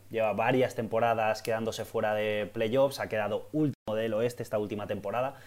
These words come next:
Es verdad que tiene algo esperanzador. Eh, empieza Paulo Nagamura,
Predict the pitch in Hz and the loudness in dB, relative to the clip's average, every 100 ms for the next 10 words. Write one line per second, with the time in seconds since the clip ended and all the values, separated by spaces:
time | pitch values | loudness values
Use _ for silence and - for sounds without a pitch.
0 | - - 175 190 190 165 143 151 139 127 | -20 -4 4 6 6 4 2 2 4 2
1 | - 117 110 110 139 143 - - - - | 2 0 2 4 6 4 0 -18 -20 -20
2 | - - - 110 101 98 95 - - - | -20 -20 -8 -2 0 -2 -4 -10 -20 -14
3 | 107 123 135 123 - 139 139 127 127 107 | -4 0 2 2 4 4 6 4 2 0
4 | 104 139 127 127 | 0 2 2 0